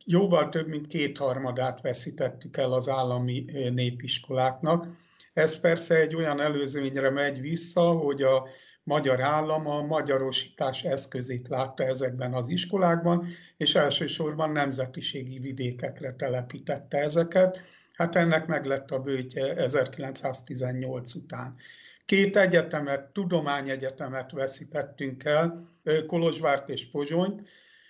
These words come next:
Kolozsvárra már ezerkilencszáztizennyolc december huszonnegyedikén, Pozsonyba pedig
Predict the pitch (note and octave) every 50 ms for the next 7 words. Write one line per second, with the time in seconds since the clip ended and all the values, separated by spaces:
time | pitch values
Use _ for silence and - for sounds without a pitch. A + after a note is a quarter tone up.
0 | _ _ - E3 D#3+ E3 E3 D3 C3+ D3+ D3+ D3 C#3+ C#3+ C3+ C#3+ C#3 C#3 C3+ C3
1 | B2+ C3+ D3 C3+ C#3 C#3 C3 C3+ - - C3 C3+ C3+ C3+ - C3 B2+ B2+ - -
2 | C#3 C3 C#3+ C#3 C#3 C3+ C3+ C3 B2+ C3 C3 C3 - - - D#3 C3+ B2+ C3+ D3+
3 | D3 D3 - D3 C3+ C3+ C3 C3 B2+ B2 B2 - D#3+ - - - C#3 B2+ C3 C#3
4 | D3+ D3 E3 E3+ E3+ F3 F3+ F3 F3 - F3+ F3 F3 F3 F3 E3+ D#3 D3 D3 D3+
5 | D3+ D3 D3 C#3+ D#3 E3 D#3 D#3 D#3 - D3 C#3 C#3 C#3+ C#3 C#3 -